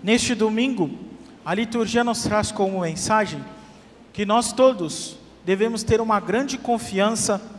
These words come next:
em Deus nosso Senhor, uma confiança sobrenatural, uma confiança que eleva as nossas mentes até Deus e nos faz, apesar das cruzes, dificuldades, sofrimentos da vida,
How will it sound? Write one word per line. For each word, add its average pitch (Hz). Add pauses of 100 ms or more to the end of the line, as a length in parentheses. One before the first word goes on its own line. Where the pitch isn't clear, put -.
(280)
em 190
Deus 180
nosso 180
Senhor, 165
uma 208
confiança 240 (420)
sobrenatural, 202
uma 220
confiança 233 (300)
que 262
eleva 220
as 190
nossas 220
mentes 214
até 208
Deus 226 (420)
e 254
nos 302
faz, 190
apesar 220
das 208
cruzes, 220 (360)
dificuldades, 208 (140)
sofrimentos 214
da 185
vida, 196